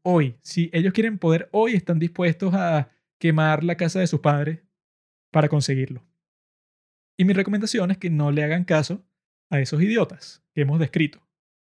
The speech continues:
sino que salgan de esa frustración, de esa impotencia que les puede resultar si piensan que la democracia, eso va a resolver todos tus problemas, que de un día para otro, en el caso de Colombia, sí, Gustavo Petro, cuando sea presidente,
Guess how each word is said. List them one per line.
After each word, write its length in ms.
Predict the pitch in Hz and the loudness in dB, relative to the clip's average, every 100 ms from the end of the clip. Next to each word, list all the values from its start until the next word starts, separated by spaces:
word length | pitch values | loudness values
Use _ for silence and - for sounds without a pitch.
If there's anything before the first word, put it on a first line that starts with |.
| _ _ _ _ | _ _ _ _
sino 180 | - 185 | 0 2
que 400 | 180 185 180 - _ _ | 2 0 -2 -6 _ _
salgan 440 | - 185 202 233 | 0 2 4 2
de 80 | 214 | 0
esa 160 | 185 208 | -2 -4
frustración, 640 | 226 190 156 - 190 202 | -6 -4 -4 -2 -4 -2
de 80 | 165 | -2
esa 280 | 143 180 185 | -2 -4 -4
impotencia 680 | 196 160 151 156 151 147 190 | -4 0 0 2 0 -2 -4
que 140 | 175 | -2
les 140 | 156 135 | -2 -2
puede 920 | 147 139 151 175 170 147 131 131 135 | -2 0 2 0 0 -2 -4 -6 -8
resultar 880 | - 147 143 143 127 156 156 165 - _ _ _ _ | -6 -6 -4 -6 -2 0 0 -4 -10 _ _ _ _
si 100 | - | -6
piensan 300 | 151 147 170 | 0 0 0
que 80 | 170 | -2
la 460 | 170 160 156 151 147 | 0 0 0 -2 -4
democracia, 760 | 139 160 151 151 147 143 165 | -4 -4 -4 -2 0 0 -2
eso 160 | 165 156 | -2 0
va 80 | 143 | -2
a 40 | |
resolver 560 | 156 165 175 151 156 151 | -2 -4 -4 -4 -4 -4
todos 180 | 180 175 | -6 -6
tus 120 | 180 | -6
problemas, 340 | 170 151 175 | -2 -2 -2
que 100 | 180 | -4
de 60 | 156 | -4
un 60 | |
día 120 | 151 170 | -4 -4
para 180 | 180 151 | -2 -2
otro, 420 | 151 185 202 - _ _ - | -2 -4 -6 -8 _ _ -4
en 100 | 156 | -2
el 100 | 147 | 0
caso 300 | 147 - 190 | -2 -2 -2
de 680 | 202 190 180 165 160 156 151 | -2 -2 -2 -2 -2 -4 -2
Colombia, 400 | 151 165 208 220 | -2 0 -2 -2
sí, 360 | 175 214 147 | -2 0 0
Gustavo 400 | 131 147 147 147 | 0 -2 0 0
Petro, 260 | 180 180 208 | 0 -2 -2
cuando 160 | 208 160 | -4 -4
sea 140 | 156 | -4
presidente, 560 | 190 175 156 151 196 | -2 -2 -2 -2 -6